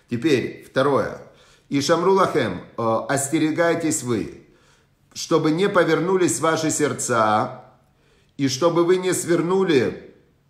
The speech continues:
и не начали служить дру-, другим богам и поклоняться им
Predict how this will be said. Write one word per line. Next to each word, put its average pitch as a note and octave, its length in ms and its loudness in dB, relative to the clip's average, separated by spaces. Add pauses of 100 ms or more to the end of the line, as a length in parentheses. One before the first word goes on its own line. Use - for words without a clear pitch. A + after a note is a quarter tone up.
(720)
и C3+ 120 0
не D3+ 120 2
начали E3+ 420 2
служить D3+ 480 0
дру-, D3 240 0 (140)
другим C#3+ 480 -4
богам C#3+ 640 2
и D3+ 80 0
поклоняться D#3+ 760 0
им A#2+ 440 -4